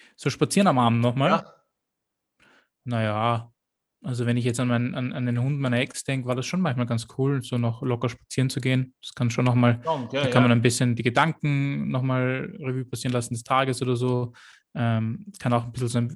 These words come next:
Speaker 1: was Meditatives haben. Manche Leute meditieren auch gerne vorm Schlafen gehen. Ähm,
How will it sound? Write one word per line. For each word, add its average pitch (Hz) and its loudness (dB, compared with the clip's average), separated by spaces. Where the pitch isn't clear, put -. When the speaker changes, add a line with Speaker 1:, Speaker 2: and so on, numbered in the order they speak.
Speaker 1:
was 120 -2
Meditatives 120 -2
haben. 123 0
Manche 117 0
Leute 113 -2
meditieren 117 -2
auch 131 -2
gerne 120 -2
vorm 120 -4
Schlafen 120 -6
gehen. 117 -4
Ähm, 113 -2